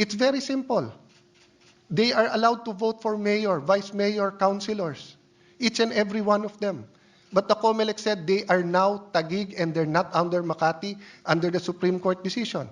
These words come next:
At sabi ng comelec, you cannot vote for congressman.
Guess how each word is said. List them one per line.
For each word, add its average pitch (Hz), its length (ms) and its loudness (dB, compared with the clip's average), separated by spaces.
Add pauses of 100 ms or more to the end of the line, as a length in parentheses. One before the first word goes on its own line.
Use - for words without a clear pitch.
(400)
At 170 160 2
sabi 202 240 2
ng 214 120 -4
comelec, 214 400 0
you 208 120 -2
cannot 196 400 0
vote 202 480 -2 (760)
for 226 160 2
congressman. 226 720 -2